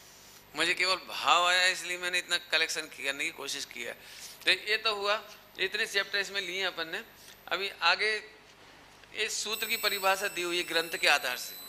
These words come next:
सूत्र की परिभाषा, फिर उसके अर्थ भी दे दिया है। अब ये चर्चा तो बहुत है, वहीं आ जाओ वापस द्रव्य अधिकार पे। ये द्रव्य अधिकार चला था ना? बस ठीक है, आ जाओ बाहर।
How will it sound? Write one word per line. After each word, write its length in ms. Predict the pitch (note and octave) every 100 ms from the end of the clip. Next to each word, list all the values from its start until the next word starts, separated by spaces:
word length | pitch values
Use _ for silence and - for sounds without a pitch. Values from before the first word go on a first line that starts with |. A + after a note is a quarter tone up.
| - - - - - - - -
सूत्र 340 | - F#3+ G#3+
की 100 | G#3+
परिभाषा, 480 | G3 F3 D#3+ C#3 A#2+ - - - -
फिर 100 | G3+
उसके 220 | G#3+ G#3+ G#3+ G#3 - - - - -
अर्थ 220 | F#3+ G3
भी 140 | F#3+
दे 140 | E3+ D3+
दिया 220 | D3+ D3+
है। 200 | F3+ C#4 - - - - E3+
अब 80 |
ये 140 | F#3+ G3
चर्चा 320 | G3 G3 G#3
तो 100 | G3+
बहुत 200 | G3 G#3
है, 40 | G3+
वहीं 200 | F3+ F3
आ 60 |
जाओ 160 | C#3 C3+
वापस 380 | C3 A#2+ A2+ - - - - - -
द्रव्य 200 | D3 D3+
अधिकार 360 | C3 B2 A#2+ A2+ G#2+
पे। 60 | G#2+ - - - - - -
ये 60 | D3
द्रव्य 200 | D#3+ F#3
अधिकार 220 | F#3+ G#3
चला 200 | G3+ G#3+
था 120 | -
ना? 160 | E3+ - - - - - - - -
बस 100 | -
ठीक 100 | -
है, 160 | - - - - -
आ 100 | -
जाओ 120 | - - -
बाहर। 200 | - -